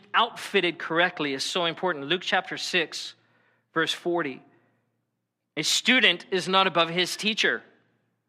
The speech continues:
but everyone who is fully trained will be like his teacher." Okay, who of you, when you read that, you think of Star Wars? Anyone? Right? Like your mind just goes straight to the Jedi,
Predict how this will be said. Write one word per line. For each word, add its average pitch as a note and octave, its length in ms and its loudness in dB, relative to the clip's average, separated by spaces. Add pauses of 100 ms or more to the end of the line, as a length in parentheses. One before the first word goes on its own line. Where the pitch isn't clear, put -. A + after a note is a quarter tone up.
(440)
but F#3+ 140 4
everyone A3 520 4
who E3+ 180 0
is D3+ 160 -2
fully F#3+ 380 -2
trained D3+ 400 -2
will C#3+ 120 -4
be C#3 460 -6 (100)
like C#3 440 -2 (100)
his B2 400 -10 (180)
teacher." - 400 -12 (440)
Okay, D#3 220 4
who A#3 280 0
of G#3+ 100 0
you, F#3 140 0
when F3+ 160 -2
you D3 100 -4
read C#3+ 220 -4
that, E3+ 180 2
you C#3 120 -8
think C#3 200 -10
of B2 80 -10
Star A#2+ 220 -4
Wars? C3 320 -6 (340)
Anyone? D3 360 -8 (760)
Right? C#3+ 400 6 (140)
Like E3 180 6
your F#3 120 4
mind F3 220 6
just E3+ 160 0
goes F3+ 120 0
straight F3 300 4
to F#3 80 -2
the D#3 160 2
Jedi, D3+ 580 4